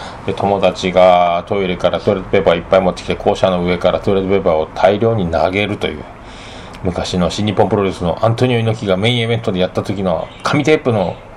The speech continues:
嵐のような光景をトイレットペーパーで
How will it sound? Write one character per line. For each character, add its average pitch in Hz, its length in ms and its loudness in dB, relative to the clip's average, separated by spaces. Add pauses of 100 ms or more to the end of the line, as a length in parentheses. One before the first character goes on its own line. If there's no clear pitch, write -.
嵐 139 320 2
の 107 60 2
よ 90 160 2
う - 20 -6
な 80 240 -4 (1300)
光 110 180 2
景 95 200 -2
を 82 180 -2
ト 107 80 2
イ - 20 2
レ 107 60 4
ッ 107 40 0
ト 107 100 -2
ペ 101 60 2
ー 92 60 -4
パ 87 120 -2
ー 80 40 -2
で 82 80 -8